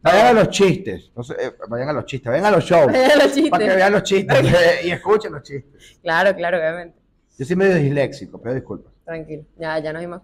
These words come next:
Speaker 2: ah, mentira. <laughs> Fuerte, fuerte. Mira, ok, y te bajaste del escenario y ponte que un día, oye, como que el show no te salió como pensabas, ¿qué sueles hacer como para corregir ese error que te haya pasado?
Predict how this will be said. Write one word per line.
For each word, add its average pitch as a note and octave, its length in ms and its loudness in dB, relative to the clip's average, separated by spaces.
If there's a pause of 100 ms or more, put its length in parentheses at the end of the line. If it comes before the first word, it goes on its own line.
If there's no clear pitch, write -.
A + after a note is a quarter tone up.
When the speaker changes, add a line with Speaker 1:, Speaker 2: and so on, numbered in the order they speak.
Speaker 2:
ah, C#3 100 -18
mentira. - 300 -12 (500)
<laughs> C#4+ 240 0
Fuerte, G3 560 2
fuerte. F3 300 -6 (480)
Mira, A3+ 320 2
ok, G#3+ 100 -6 (220)
y G#3 100 0
te G#3+ 60 0
bajaste A3 260 -2
del C4+ 120 -2
escenario G#3+ 520 -2
y A3 60 2
ponte G3 320 -4
que G#3+ 80 -8
un G#3 80 -6
día, G#3+ 300 0
oye, G#3 260 -2
como F3 200 -12
que - 60 -10
el E3 80 -8
show E3+ 340 -10
no G3+ 440 -4
te A3 120 -6
salió F3 460 -6
como G3+ 240 -10
pensabas, F3+ 580 -4
¿qué F#3 80 -20
sueles F#3+ 280 -6
hacer F3 220 -12
como F#3 180 -8
para D3+ 200 -4
corregir D3 540 -12 (260)
ese F#3 260 -4
error E3 300 -4
que E3 120 -8
te D#3+ 80 -8
haya D3 140 -4
pasado? - 340 -20